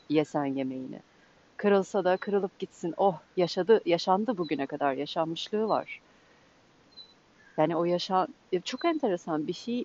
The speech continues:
ömrünü devam ettirsin derken aslında yaşanmışlığını bitiriyoruz. E, bitmesin derken başka bir şey bitiriyoruz. Ya da bir ilişki yine düşünelim.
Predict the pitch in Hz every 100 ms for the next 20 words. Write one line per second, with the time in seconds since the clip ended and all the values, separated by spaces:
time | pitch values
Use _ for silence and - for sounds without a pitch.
0 | - 175 180 196 220 254 202 196 226 247
1 | 214 - 208 - 262 220 190 214 247 214
2 | 226 - 185 214 208 202 185 - 190 202
3 | - - 208 208 214 233 - _ _ -
4 | 160 - 143 131 120 - - - _ _
5 | - - _ _ _ _ _ _ _ -
6 | - _ _ _ _ _ _ _ _ _
7 | _ _ - - - 214 214 226 220 220
8 | 254 285 233 208 - 202 - 147 - 131
9 | 120 - - - - _ _ _ - _
10 | _ _ _ _ - - - - - _
11 | _ - 170 190 220 214 220 - - 226
12 | 175 151 151 156 139 131